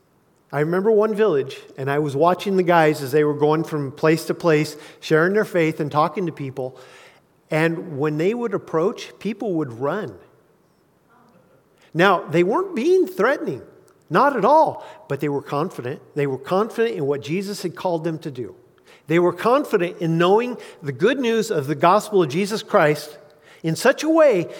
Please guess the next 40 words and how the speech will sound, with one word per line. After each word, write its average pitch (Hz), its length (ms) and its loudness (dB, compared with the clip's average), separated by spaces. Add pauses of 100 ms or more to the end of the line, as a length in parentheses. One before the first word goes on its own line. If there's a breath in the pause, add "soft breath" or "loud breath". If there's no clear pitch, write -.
(120)
that 175 160 0
people 294 300 0
couldn't 302 240 -2
argue 320 340 2
with 185 220 0
it. 110 100 -14 (400)
And 156 100 2
it 339 100 4
was 403 140 4
amazing 339 540 2
to 233 80 0
watch. 254 420 0 (200 loud breath)
I 165 60 0
mean, 220 240 4 (100)
as 185 100 2
a 208 80 0
result 202 440 2
of 147 180 0
that, 226 280 4
we 196 160 -4
saw 240 340 0
well 196 320 2
over, 185 400 0 (320 loud breath)
uh, 147 200 -4
a - 40 -10
hundred 196 400 -6
churches 165 440 -6
that 147 100 -6
were 123 120 -8
planted 160 460 -6
in 135 140 -6
Crimea 139 640 -8 (260 loud breath)
from 208 200 -2
these 233 200 -6
guys 262 360 -2
who 247 120 -10
were 247 80 -6
just 247 340 -8
like 220 280 -2
you, 214 380 -8